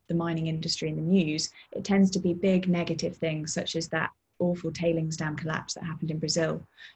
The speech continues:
not so long ago. So I think on one hand, that makes people more nervous of the mining industry. So if somebody hears that a mine's gonna open down the road from them, they might be nervous of it 'cause they tend to have negative connotations with mining.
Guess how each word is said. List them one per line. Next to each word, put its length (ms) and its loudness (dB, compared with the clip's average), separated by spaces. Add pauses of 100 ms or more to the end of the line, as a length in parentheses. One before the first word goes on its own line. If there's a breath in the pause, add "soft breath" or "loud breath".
not 120 -4
so 120 -4
long 260 0
ago. 320 -4 (720 soft breath)
So 560 6 (460)
I 60 2
think 180 2
on 100 6
one 180 6
hand, 480 2 (500)
that 200 2
makes 180 4
people 240 -2
more 160 6
nervous 480 2
of 120 -2
the 60 2
mining 360 2
industry. 500 0 (380)
So 120 2
if 80 4
somebody 220 4
hears 200 4
that 100 -6
a 20 -6
mine's 240 0
gonna 280 -4 (120)
open 240 0
down 180 0
the 60 -2
road 200 4
from 140 -4
them, 220 0
they 100 0
might 320 -2
be 340 0 (120)
nervous 380 2
of 120 -6
it 260 -2
'cause 360 -6 (120)
they 100 -2
tend 180 -2
to 60 -2
have 60 -2
negative 340 -4
connotations 580 -4
with 140 -2
mining. 400 -2